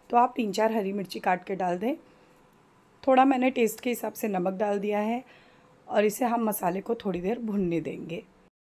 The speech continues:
तो इसमें हल्दी मिर्च तो हमने डाला नहीं है, बस एक मिनट इस मसाले को हम भून लेंगे। और इसे कुकर के लीड को मैंने ऊपर से ढक दिया ऐसे ही, ताकि टमाटर और प्याज थोड़ा सा अच्छे से कुक हो जाए कवर करके।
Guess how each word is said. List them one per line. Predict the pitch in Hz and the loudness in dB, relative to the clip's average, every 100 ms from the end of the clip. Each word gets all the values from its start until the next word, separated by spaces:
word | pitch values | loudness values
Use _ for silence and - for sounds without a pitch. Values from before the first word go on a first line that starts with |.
| _ - - - - - | _ -20 -20 -20 -20 2
तो | 254 | 6
इसमें | 247 269 277 | 8 8 8
हल्दी | 240 220 247 | 6 6 6
मिर्च | 247 240 - | 6 4 4
तो | |
हमने | 254 240 240 | 4 4 4
डाला | 220 196 233 | 4 4 4
नहीं | 226 214 | 4 2
है, | 247 330 - | 0 -2 0
बस | 285 - | 0 2
एक | 247 240 | 2 2
मिनट | 240 233 | 2 2
इस | 226 233 | -2 -2
मसाले | 220 - 190 | -2 0 0
को | 190 | 0
हम | 202 208 208 269 | 0 0 -2 -4
भून | 160 196 180 | -4 0 0
लेंगे। | 196 214 240 311 - - - | 0 2 0 -2 -10 -20 -2
और | - 233 | 2 4
इसे | 226 262 262 | 2 0 0
कुकर | - 226 220 202 | -4 -2 0 0
के | 240 | 0
लीड | 226 208 - | 0 -2 -2
को | 220 | 0
मैंने | 214 220 | 0 0
ऊपर | 226 220 | -2 -2
से | 226 285 | -2 -2
ढक | 233 208 | 0 0
दिया | 170 190 180 | 2 4 4
ऐसे | 175 220 | 2 -2
ही, | 247 - - - - | -2 -4 -16 -20 -4
ताकि | 214 214 262 | -2 0 0
टमाटर | 262 202 180 202 | 2 2 0 0
और | 226 220 | 0 2
प्याज | 208 190 - - | 2 0 0 -6
थोड़ा | 202 185 | -2 0
सा | 185 226 311 - - - | 0 -2 -4 -12 -20 -6
अच्छे | 226 220 262 | -4 -2 0
से | - | 0
कुक | 240 220 | -2 0
हो | 208 | 0
जाए | 190 190 | 2 2
कवर | 196 185 185 | 2 2 0
करके। | 202 175 240 | -2 -4 -4